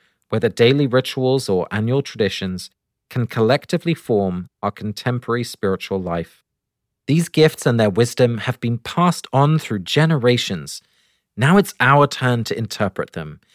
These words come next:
here and now, you and me. I'm so glad we're in this together. CrossFit is my church.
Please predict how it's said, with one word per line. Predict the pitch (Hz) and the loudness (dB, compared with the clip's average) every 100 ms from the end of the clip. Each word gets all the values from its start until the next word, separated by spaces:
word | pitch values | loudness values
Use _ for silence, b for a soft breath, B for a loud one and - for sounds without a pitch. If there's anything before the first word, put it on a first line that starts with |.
| _ _ | _ _
here | - 165 190 | 0 2 4
and | 190 | 4
now, | 156 185 180 85 - _ _ _ _ _ _ | 4 4 2 -2 -8 _ _ _ _ _ _
you | 107 170 170 165 - | 0 2 2 0 -4
and | 113 101 | -2 0
me. | 95 87 73 _ _ _ _ _ _ _ _ _ _ _ _ - | -2 -4 -8 _ _ _ _ _ _ _ _ _ _ _ _ -2
I'm | 120 | -2
so | 123 - 156 | 0 4 4
glad | 147 107 95 90 - | 4 2 0 -2 -4
we're | 98 113 | -2 0
in | 117 107 | 0 -2
this | 92 - | -2 -4
together. | - 85 80 - - _ _ _ _ _ _ _ _ _ _ _ _ _ _ _ _ _ _ _ _ _ _ _ _ - | -8 -10 -12 -18 -20 _ _ _ _ _ _ _ _ _ _ _ _ _ _ _ _ _ _ _ _ _ _ _ _ -6
CrossFit | - 180 - 196 - - - | 0 2 2 -2 -2 -4 -2
is | 135 - | 0 2
my | 123 | 0
church. | 123 - 87 65 - - | 0 -2 -4 -4 -12 -12